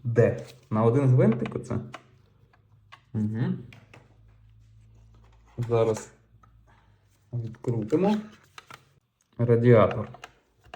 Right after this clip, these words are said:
У нас тут навіть пронумеровано, та щось він дуже сильно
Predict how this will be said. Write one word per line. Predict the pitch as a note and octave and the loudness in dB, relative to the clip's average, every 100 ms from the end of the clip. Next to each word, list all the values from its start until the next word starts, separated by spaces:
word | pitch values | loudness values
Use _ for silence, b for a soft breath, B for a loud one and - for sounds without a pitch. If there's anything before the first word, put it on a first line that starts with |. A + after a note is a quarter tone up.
| - - _ _ _ - _ _ - _ _ _ _ _ _ _ _ _ _ _ _ - _ - _ _ _ _ _ | -20 -20 _ _ _ -20 _ _ -20 _ _ _ _ _ _ _ _ _ _ _ _ -20 _ -20 _ _ _ _ _
У | A#2+ | -4
нас | A2+ G#2+ | -4 -4
тут | A2 A#2 | -8 -4
навіть | A2+ G#2+ | -4 0
пронумеровано, | A2+ A2+ A2+ D#3+ D#3+ A#2 | 0 0 2 4 4 2
та | - G#2+ | 0 -2
щось | - - A2+ | -2 -6 -4
він | A2 | -2
дуже | A2 G#2+ | -4 -6
сильно | - - A2 G#2+ G#2+ | -10 -4 -2 0 0